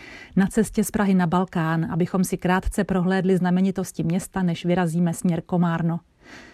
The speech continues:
Je možné, že jsem tu nebyla třicet let? Od té doby vedle rozhlasu vyrostl mrakodrap Slovenské národní banky a vpravo od něj se tyčí mnohé další, které vyrašily na místě továrních brownfieldů.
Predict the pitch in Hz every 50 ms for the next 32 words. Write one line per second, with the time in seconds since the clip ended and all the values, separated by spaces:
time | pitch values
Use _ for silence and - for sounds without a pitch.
0 | - _ _ _ _ _ _ _ - - 185 185 180 185 175 165 190 185 180 -
1 | 214 - - 190 180 - 185 180 180 170 156 180 170 165 - - - 185 - -
2 | 185 - - 170 170 185 - _ - - - _ _ _ _ _ _ _ _ _
3 | _ - - - - - - - - - - - _ _ _ _ _ _ _ -
4 | 233 - - - 254 262 269 208 208 190 175 220 208 208 220 220 214 196 180 175
5 | 170 180 180 202 202 - - - 233 190 196 196 196 180 - - - 185 180 175
6 | 170 160 - 208 180 190 196 185 - - - 196 180 170 180 180 170 - - 190
7 | 175 170 170 165 170 175 165 160 175 170 156 165 165 170 175 175 - 180 165 -
8 | - 165 - - - 196 190 170 214 - - 180 160 190 196 202 226 233 226 -
9 | - 202 - - 202 180 - - - 202 190 185 180 175 165 180 185 180 170 175
10 | 170 185 175 - - - 170 160 - - - 170 170 165 156 156 175 180 196 180
11 | - - 214 190 196 190 180 165 165 170 175 - - - 190 175 - 185 160 175
12 | 165 165 160 175 170 160 - 175 170 165 165 175 - - 196 170 175 175 160 170
13 | 165 160 165